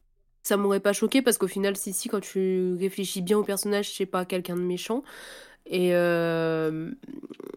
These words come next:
et je trouve que, bah, on aurait pu m-, un peu mieux l'exploiter, euh...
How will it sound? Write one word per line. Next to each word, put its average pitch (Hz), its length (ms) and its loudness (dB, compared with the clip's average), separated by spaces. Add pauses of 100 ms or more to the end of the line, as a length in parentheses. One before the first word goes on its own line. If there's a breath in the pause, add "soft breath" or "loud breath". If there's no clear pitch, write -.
(160)
et - 140 0
je - 80 -4
trouve 269 240 2
que, - 120 -2
bah, 180 520 4
on 175 180 2
aurait 185 200 4
pu 233 220 -2
m-, 208 280 4
un 185 80 4
peu 202 180 -2
mieux 196 220 2
l'exploiter, 214 800 2
euh... 175 720 0